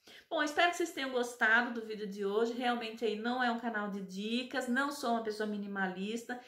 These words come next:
sou uma pessoa que não tenho grana e aprendi a viver sem grana por ser mais cômodo pra mim, por eu ser uma pessoa que gosta de viver de forma mais simples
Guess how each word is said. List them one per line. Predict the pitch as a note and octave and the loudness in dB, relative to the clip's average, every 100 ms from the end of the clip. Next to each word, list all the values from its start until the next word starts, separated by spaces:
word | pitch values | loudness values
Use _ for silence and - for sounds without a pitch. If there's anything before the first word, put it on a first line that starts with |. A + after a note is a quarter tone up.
| - | -20
sou | - A#3+ | -2 0
uma | A#3+ | 2
pessoa | A#3+ C4 | 2 2
que | C4 | 2
não | B3 C#4 D4 | 2 0 0
tenho | C#4 C#4 F#4+ B3 | -4 2 2 2
grana | B3 A#3+ A#3+ G3+ D#3 | 8 8 8 2 -2
e | A#3 A#3+ | 0 0
aprendi | B3 B3+ A#3+ G#3 A#3 C#4+ | 0 -4 -4 -4 -4 -4
a | |
viver | C#4+ C#4 G#3+ G3+ | -6 -2 -2 0
sem | A3 A#3 | 0 0
grana | A#3+ F#3+ F#3+ G3 A#3+ - - - | 0 2 0 0 -2 -6 -20 -4
por | B3 | -4
ser | A#3+ A#3 | 2 2
mais | A3+ A#3 - | 4 0 -2
cômodo | - A#3 A3+ A3+ A#3+ | -4 -4 -2 -2 -4
pra | C4+ C#4 | -2 -2
mim, | B3 B3+ - - | -2 -4 -6 -16
por | - C4 | -4 0
eu | B3+ | 0
ser | C4 A#3+ | 0 0
uma | A#3+ | 0
pessoa | A#3 - A#3+ | -2 0 -4
que | A#3+ A#3 | -4 -4
gosta | A3 A3+ | -4 -4
de | A3+ | -8
viver | - A#3 | -2 -2
de | A3+ | 0
forma | A3+ A3 | -4 -4
mais | G#3+ A3+ A#3 | -2 -4 -4
simples | - A#3+ C4 C#4 | -4 -4 -4 -8